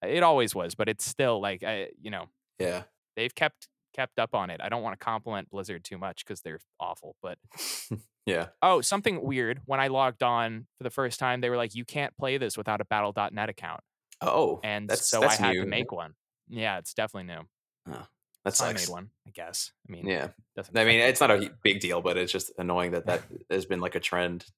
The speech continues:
Speaker 2: It's like Ubisoft infected everyone.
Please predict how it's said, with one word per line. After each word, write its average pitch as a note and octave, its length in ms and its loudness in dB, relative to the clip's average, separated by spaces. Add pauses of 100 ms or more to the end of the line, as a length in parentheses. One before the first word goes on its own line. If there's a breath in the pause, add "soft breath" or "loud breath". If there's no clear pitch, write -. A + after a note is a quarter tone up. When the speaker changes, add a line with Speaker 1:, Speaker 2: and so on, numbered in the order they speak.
(180)
Speaker 2:
It's - 100 -14
like F#2+ 80 -2
Ubisoft F2 480 -2 (460)
infected F#2 440 0
everyone. F2+ 520 -2